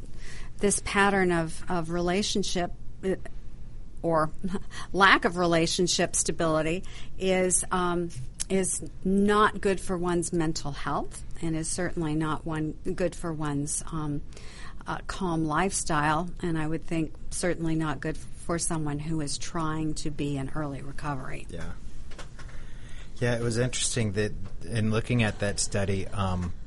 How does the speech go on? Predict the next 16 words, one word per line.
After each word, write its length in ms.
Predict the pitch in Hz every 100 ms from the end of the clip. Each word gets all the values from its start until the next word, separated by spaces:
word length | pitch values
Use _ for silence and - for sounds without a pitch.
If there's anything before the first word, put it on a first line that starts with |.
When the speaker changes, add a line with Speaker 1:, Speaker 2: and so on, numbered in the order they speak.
| - -
Speaker 2:
it 200 | 113 98
highlighted 560 | 104 120 127 98 95
that 220 | 92 95 -
these 200 | 98 -
couples 440 | 117 107 101 95
tend 420 | - - 110 139
to 80 | 139
be 220 | 110 110
m-, 180 | 95 - - - - - -
more 300 | 101 104 101
prone 440 | - 101 95 98
to 120 | 107
have, 440 | 98 95 87 87 85 -
um, 440 | 92 85 85 82 - - - - - - - -
abuse, 640 | 87 87 104 131 - - - - -
Speaker 1:
Yes. 440 | 170 - -